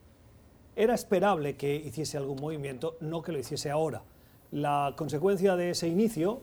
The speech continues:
es que ha dimitido en pleno todo el gobierno ruso y anuncia cambios constitucionales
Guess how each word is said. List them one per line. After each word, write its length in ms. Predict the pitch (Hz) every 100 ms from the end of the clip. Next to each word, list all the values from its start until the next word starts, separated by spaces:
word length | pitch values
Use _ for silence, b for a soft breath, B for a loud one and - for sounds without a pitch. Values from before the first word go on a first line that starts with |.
| -
es 320 | 147 170 -
que 140 | 160 165
ha 80 |
dimitido 560 | 165 165 156 156 185 196 B B
en 200 | 139 131
pleno 340 | 175 185 170
todo 220 | 180 170 170
el 80 |
gobierno 400 | 151 156 160 139
ruso 340 | 165 226 - 120 b b b -
y 340 | 160 175 180
anuncia 460 | 156 165 175 165 175
cambios 640 | 180 156 143 156 151 - - -
constitucionales 960 | 165 170 - 147 151 156 143 151 165